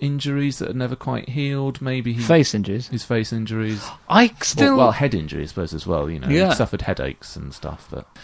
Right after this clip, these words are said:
Speaker 1: so, without this seeming likely to happen at all, in thirteen seventy-one, becoming fifty-five years old, Robert the second, well, Robert Stewart now becomes Robert the second.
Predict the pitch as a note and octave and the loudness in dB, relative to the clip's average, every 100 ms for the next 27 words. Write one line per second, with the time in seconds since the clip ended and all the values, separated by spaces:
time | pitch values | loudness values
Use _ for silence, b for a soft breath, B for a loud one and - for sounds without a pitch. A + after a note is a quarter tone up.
0 | B B - A3 D#3 G2+ G#2+ D#3+ A3 B3 | B B 2 8 8 8 6 4 4 0
1 | G3 - D3 D3 - - - B2 A2+ A2 | -2 -2 0 0 -2 -6 0 2 2 0
2 | G#2+ - G#2 G2 F#2+ - G2 F2 - G2 | -2 -2 -2 -2 -2 -2 -2 -2 -2 -4
3 | F#2 A#2+ A#2 B2+ D#2 F2 F#2+ - - A3 | -4 -4 -2 0 0 -2 -4 -4 -2 -2
4 | B2+ G#2+ E2+ C#2 D#2 - B2+ A#2 G2+ - | -2 -2 -2 -2 -2 -4 -4 -4 -6 -8
5 | - A2 E2+ D#2 D2+ D2 D#2 A2+ B2 - | -6 -4 -2 -2 -4 -4 -4 -2 -4 -4
6 | - - - F2+ - A2 B2+ - G2+ C3+ | -6 -8 -8 -12 -8 0 2 2 0 -2
7 | - - G2 G2 - F#2 A#2 C3+ D2+ F#2 | -2 0 0 0 -2 -2 -2 -4 -4 -4
8 | G2+ D#2 E2 - F3 - F2 | -4 -6 -6 -6 -6 -6 -12